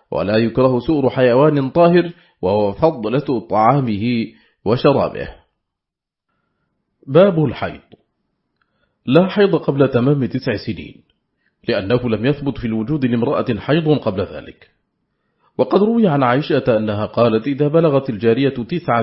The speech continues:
سنين فهي امرأة". وقال الشافعي: "رأيت جدة لها إحدى وعشرون سنة"،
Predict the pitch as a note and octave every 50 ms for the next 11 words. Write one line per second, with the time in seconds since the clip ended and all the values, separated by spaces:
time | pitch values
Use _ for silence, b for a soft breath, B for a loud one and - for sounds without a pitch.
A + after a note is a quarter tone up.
0 | G#2+ - B2 A#2+ C3+ D#3 D3+ E3 D#3+ D#3+ D#3+ C#3+ B2+ A2 G2+ F#2 F#2 F#2 - -
1 | - E2+ E2 - - _ _ _ _ _ _ _ _ _ _ _ _ _ _ _
2 | _ _ _ _ _ - A2 - - D#3 D#3+ E3 D3+ - - D#3 C#3 - C3+ D#3
3 | F3+ F3 D#3 C#3+ D3 - D#3 D#3 - C#3 A#2+ C#3+ C#3 - D3+ D3+ - D3+ A#2+ A2+
4 | C3+ C#3+ C#3+ C#3 A#2+ - C#3+ C3+ C3 A#2+ B2+ A#2 A2 G2+ G2+ G2 - - C3+ C3
5 | B2 G#2+ F#2 - C3+ B2+ A2 D#2 -